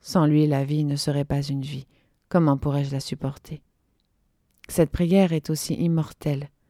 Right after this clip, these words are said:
elle ne cessera plus jamais d'être invoquée tant que ma race perdurera. C'est moi, la première épouse, et la dernière épouse sera faite à mon image.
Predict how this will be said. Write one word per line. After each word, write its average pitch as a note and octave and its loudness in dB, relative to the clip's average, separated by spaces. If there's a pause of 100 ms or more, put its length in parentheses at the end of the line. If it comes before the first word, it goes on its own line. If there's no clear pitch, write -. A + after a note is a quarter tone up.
(720)
elle E3+ 2
ne E3 4
cessera E3 -2
plus F#3 -2
jamais D#3+ 0
d'être D#3 -4
invoquée D#3+ -4 (260)
tant F3+ 0
que F3 0
ma C#3+ 0
race D3+ -4
perdurera. D3 -6 (520)
C'est - -4
moi, C#3+ -2 (560)
la C#3 0
première D3+ -2
épouse, C3+ -8 (460)
et - 0
la C#3 4
dernière D#3 2
épouse B2+ -6 (480)
sera C#3 -4
faite - -8 (120)
à D3+ -4
mon C#3 -4
image. D3+ -14